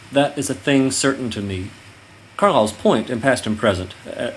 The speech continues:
a-, as the title suggests, his comparison of the Middle Ages to the modern world, pointing out that the Middle Ages was in many ways superior.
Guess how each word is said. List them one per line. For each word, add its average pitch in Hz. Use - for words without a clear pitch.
a-, 110
as 113
the 110
title 120
suggests, 104
his 107
comparison 120
of 98
the 104
Middle 123
Ages 113
to -
the 95
modern 110
world, 107
pointing 131
out 117
that 104
the 107
Middle 117
Ages 110
was 110
in 104
many 120
ways 101
superior. 92